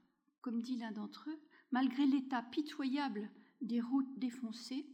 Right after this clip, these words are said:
jusqu'à rendre difficile un voyage en France, nombreux sont les Anglais qui se risquent dans ces fondrières pour prendre l'air de Paris. Et ceci, y compris pendant la courte trêve entre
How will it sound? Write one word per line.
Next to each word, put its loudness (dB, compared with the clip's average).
jusqu'à 2
rendre 4
difficile 2
un -2
voyage -4
en -6
France, -6
nombreux 8
sont 4
les 4
Anglais -4
qui 2
se 0
risquent 0
dans -2
ces -4
fondrières 0
pour 0
prendre 2
l'air -2
de 0
Paris. -10
Et 6
ceci, 0
y 4
compris 2
pendant 0
la -4
courte -4
trêve -2
entre -2